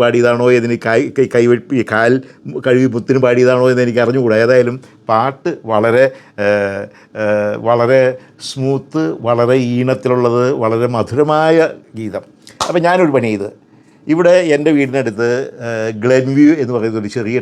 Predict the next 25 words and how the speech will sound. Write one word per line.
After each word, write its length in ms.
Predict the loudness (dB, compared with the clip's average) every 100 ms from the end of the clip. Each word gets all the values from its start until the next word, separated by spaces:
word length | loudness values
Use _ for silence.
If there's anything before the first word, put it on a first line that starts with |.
| -4
ടൗണുണ്ട്. 340 | -4 -4 -6 -8 -12 -20 -10 -4
അവിടെ 240 | 0 2 2 0 -4
അസൽ 460 | -4 -6 -2 -2 -2 -10 _ _ _ _ _ _ _ -10
ഒരു 100 | -6 0
കൽതായ 400 | 0 2 4 4 2 -2 _
കാത്തലിക് 540 | -6 -6 -6 -4 -4 -4
ചർച്ചുണ്ട്. 380 | -10 -10 -10 -12 -6 -2
കാത്തലിക് 400 | -2 -4 -8 -14 -20 _ _ -20 -20 -10 -2
മർത്തുമറിയം 540 | 0 0 2 4 2 0
എന്നാണ് 260 | -2 0 0
ചർച്ചിൻ്റെ 320 | -2 -4 -2 0
പേര്, 200 | 0 -4 -10 -20 -20 -20 -20 _ -2
കാത്തലിക് 300 | 0 0 -2
ചർച്ച്. 260 | -4 -4 -14 -14 -20 -20 -6 0
ഈ 20 | 2
ഇറാഖിൽ 280 | 4 2 2
നിന്നോ 140 | -2 -2
മറ്റുള്ള 240 | 0 2 2
അസിറിയൻസിൻ്റെയാണ് 760 | 2 0 0 -2 0 0 0 -4 -4
ഈ 20 | -6 -4
പള്ളി. 200 | -4 -4 -10 _ -20 _ _ -20 _ 2
Anyway, 260 | 4 4 0 -8 _ _ _ _ -4
ആ 80 | -4 -2
പള്ളിയിലെ, 440 | -2 2 4 4 2 0 -6 -6 -4 -6 -6 -2
പള്ളിയിലെ 280 | 0 2